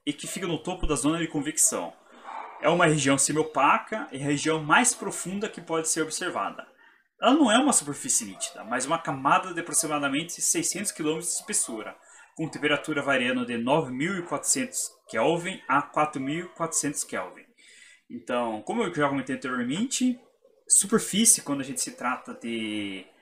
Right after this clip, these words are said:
corpos como estrelas, não é um, algo muito bem definido, é como se fosse uma zona,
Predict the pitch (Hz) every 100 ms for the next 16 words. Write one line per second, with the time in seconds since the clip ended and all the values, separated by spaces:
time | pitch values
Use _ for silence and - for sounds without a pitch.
0 | _ _ _ - 139 160 160 123 - 131
1 | 123 - - 151 208 190 151 - - -
2 | 151 202 208 185 165 160 160 165 165 151
3 | 160 - - - 160 123 107 107 147 151
4 | - 156 160 180 - - 240 226 90